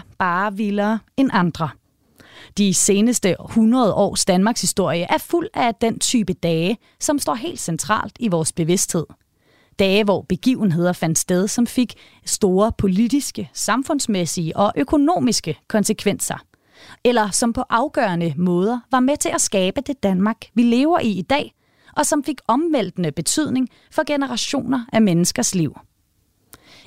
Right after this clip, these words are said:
I en serie på fem udsendelser sætter Kraniebrud fokus på fem af de mest betydningsfulde dage i de seneste godt hundrede års Danmarks historie.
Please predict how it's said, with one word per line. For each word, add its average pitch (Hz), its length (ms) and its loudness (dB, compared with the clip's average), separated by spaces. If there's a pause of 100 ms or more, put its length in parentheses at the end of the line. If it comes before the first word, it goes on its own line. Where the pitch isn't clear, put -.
(120)
I 233 160 2
en 202 120 2
serie 190 440 0
på 160 340 -4
fem 240 220 0
udsendelser 269 640 -2 (220)
sætter 311 240 -2
Kraniebrud 302 520 -2
fokus 240 500 -4
på 247 120 -8
fem - 300 -4
af 233 120 -2
de 220 80 2
mest 214 260 -2
betydningsfulde 202 720 0
dage 185 460 2 (100)
i 277 100 6
de 277 160 2
seneste 226 640 0
godt 165 300 0
hundrede 269 400 2
års - 320 -2
Danmarks 160 460 -2
historie. - 480 -4